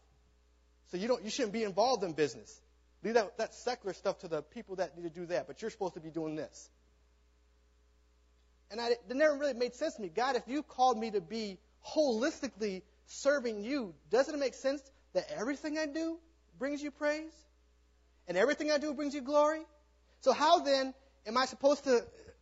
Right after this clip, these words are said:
wrestle with this where, where I'm not supposed to be out in the, in the marketplace when I see you were out in the marketplace? You were out there touching people's lives. You weren't in the pews. You were doing something." Christ. To be Christian is to be Christ-like.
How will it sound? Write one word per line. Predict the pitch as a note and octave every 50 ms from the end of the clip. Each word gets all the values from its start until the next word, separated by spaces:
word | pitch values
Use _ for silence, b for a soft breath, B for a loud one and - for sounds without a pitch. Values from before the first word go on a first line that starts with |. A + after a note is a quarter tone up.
| - -
wrestle | - B3 C#4 - - C#4
with | A#3+ A3 -
this | G#3 F#3 E3+ - F#3
where, | G3 F#3+ F#3
where | F3 G3+ G#3+ G3+ - - -
I'm | F#3+ G#3 A#3+ B3 A#3
not | A#3 A3+ G#3 - -
supposed | - - G3+ F#3+ -
to | F3+
be | D#3 E3+ F3 F3+
out | F#3 F3
in | E3+
the, | D#3+ D3 C3+ - -
in | D3
the | D3+ C#3
marketplace | C3+ D3 F3 G3+ - A3 - - B3+ C#4 C#4 - b b b b b
when | F3+ G3 G#3
I | G#3+
see | G#3+ - A#3+ G#3
you | F3 D#3+ D#3 G#3 D4 D#4+
were | E4+ D4+ C4
out | G#3+ F3+
in | E3+
the | E3 D3+
marketplace? | D3 C#3+ C3 B2+ - B2+ - - C#3+ A#2+ A2 A2 - - - _ _ _ _ _ _ _ _ _ _ _ -
You | C4 D#4+ E4
were | D4+ C4+
out | A#3 G#3 -
there | G3 E3+ -
touching | - - D4+ D4 - A#3+
people's | - A#3+ G#3+ F#3+ E3+
lives. | D#3+ D#3+ G3 B3 C#4+ C#4 B3 F3+ B2 A2+ A#2+ F#3+
You | C4+ D#4
weren't | E4 C#4 A#3+ - -
in | G3 G3
the | F3+ D#3+
pews. | - - - F#3 F#3 G#3 A3+ A3+
You | C4+
were | C#4+ B3 F3+ -
doing | C4 D4+ D#4+ D#4+ C#4+ - -
something." | B3+ A3 G3+ - - E3+ C3 - - _ _ _ _ _ _ _ _ _ _ _ _ _ _ _ _ _ _ _ _ _ _ _ _ _ _ _ _ _
Christ. | - - D4 D4 D4 D4 A#3+ F#3+ - - - - _ _ _ _ _ _ _ _ _ _ _ _ _ _ _ _ _ _
To | - A#3+
be | G#3+ B3+
Christian | A#3+ - - C#4+ C#4 C#4 - B3+
is | A3+
to | B3
be | G#3+ A#3+
Christ-like. | A3+ - - A#3+ B3 A#3+ - - B3 C4 C#4 A#3+ F3